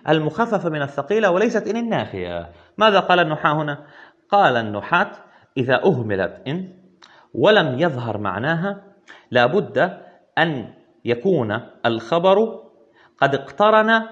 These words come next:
باللام، كي لا نتوهم أنها هي نا-، هي النافية، كي لا نتوهم أنها هي النافية". طيب، هذه اللام، هذه اللام التي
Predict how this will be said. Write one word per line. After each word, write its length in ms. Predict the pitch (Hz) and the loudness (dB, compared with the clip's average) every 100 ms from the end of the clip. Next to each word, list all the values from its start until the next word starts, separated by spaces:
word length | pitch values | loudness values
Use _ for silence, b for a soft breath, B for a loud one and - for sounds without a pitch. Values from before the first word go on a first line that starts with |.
| - | -10
باللام، 1160 | 110 123 120 123 139 131 131 131 131 127 135 131 - b b b | 0 2 4 4 4 4 4 2 -2 -4 -4 -6 -10 b b b
كي 480 | - 202 240 214 - - | 2 2 2 0 -6 -4
لا 420 | 139 196 175 127 | 2 4 4 2
نتوهم 580 | - 127 180 131 113 113 | -2 2 2 0 -2 -2
أنها 460 | 170 170 185 190 | -4 -2 0 0
هي 140 | 180 117 | 0 -2
نا-، 220 | 123 - | -4 -6
هي 160 | 110 131 | -4 -2
النافية، 540 | 117 101 87 - 82 - _ _ _ _ _ _ _ _ _ _ _ | -2 -6 -8 -10 -18 -20 _ _ _ _ _ _ _ _ _ _ _
كي 440 | 139 185 226 - - _ _ | 4 4 2 -6 -18 _ _
لا 260 | 120 160 127 | 2 4 4
نتوهم 480 | - 113 151 185 143 | 2 2 2 0 -4
أنها 380 | 131 165 185 165 | -4 -2 -2 -2
هي 140 | 139 | -2
النافية". 400 | 92 80 - _ _ _ _ _ _ _ _ _ - | -6 -10 -18 _ _ _ _ _ _ _ _ _ -6
طيب، 320 | 104 90 80 - _ b b b b b b | -6 -4 -10 -14 _ b b b b b b
هذه 380 | 226 294 247 160 | 2 4 4 0
اللام، 300 | 113 95 85 - _ _ _ _ - | -2 -4 -6 -12 _ _ _ _ -2
هذه 320 | 127 127 113 | 0 0 -2
اللام 300 | 123 139 131 | -2 -2 -2
التي 420 | 113 107 120 120 | -4 -4 -4 -6